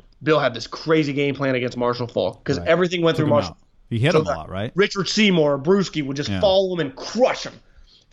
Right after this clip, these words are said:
Speaker 1: And it was like, yeah, that's, Bill's been doing that ever since. And again, back to the Patriots, I, I think these guys,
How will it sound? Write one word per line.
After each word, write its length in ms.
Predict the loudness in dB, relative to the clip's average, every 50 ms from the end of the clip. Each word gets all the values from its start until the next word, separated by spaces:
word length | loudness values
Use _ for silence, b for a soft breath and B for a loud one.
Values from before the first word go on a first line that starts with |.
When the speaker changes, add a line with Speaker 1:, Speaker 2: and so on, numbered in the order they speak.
| -6 -2
Speaker 1:
And 300 | 0 0 2 0 0 -2
it 80 | -2
was 140 | -2 -2 0
like, 180 | 0 -2 0 2
yeah, 220 | 0 0 0 -2 -4
that's, 220 | -6 -6 -6 -10
Bill's 320 | -8 0 0 2 2 2
been 120 | 0 0 2
doing 200 | 2 2 4 4
that 180 | 2 0 0 0 -2
ever 160 | -2 0 0
since. 500 | -2 0 0 0 0 -2 -4 -10 -12 -14 -16 _ _ _ _ _ _ _ _ _ _ _ -2
And 180 | -2 0 2
again, 440 | 2 0 2 2 2 2 2 2 2
back 300 | 0 0 0 0 -4 -6
to 40 | -6
the 80 | -6
Patriots, 420 | -4 -4 -4 -4 -4 -4 -6 -6 -4
I, 140 | -6 -6 -4 -4
I 100 | -4 -4
think 280 | -4 -6 -8 -10 -8 -4
these 240 | -2 -2 -2 0 0
guys, 540 | 0 0 2 0 0 -2 -4 -8 -10 -14